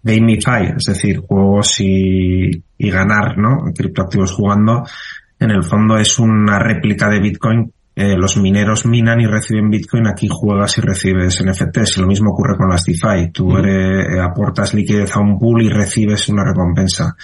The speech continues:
Speaker 2: Exacto.
Speaker 1: Eso, eso es una réplica de Bitcoin, hay que, hay que entender en primer lugar qué es Bitcoin,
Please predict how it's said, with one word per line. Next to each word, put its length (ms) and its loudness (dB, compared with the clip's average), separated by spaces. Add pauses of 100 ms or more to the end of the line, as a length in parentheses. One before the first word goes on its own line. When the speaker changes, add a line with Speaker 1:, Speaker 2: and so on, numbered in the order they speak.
(100)
Speaker 2:
Exacto. 360 -8 (200)
Speaker 1:
Eso, 220 0 (180)
eso 200 -2
es 120 0
una 200 0
réplica 400 -2
de 120 0
Bitcoin, 380 -2
hay 140 0
que, 100 0 (240)
hay 100 -2
que 80 0
entender 520 0 (160)
en 120 -4
primer 240 0
lugar 260 0
qué 80 -2
es 100 -2
Bitcoin, 460 0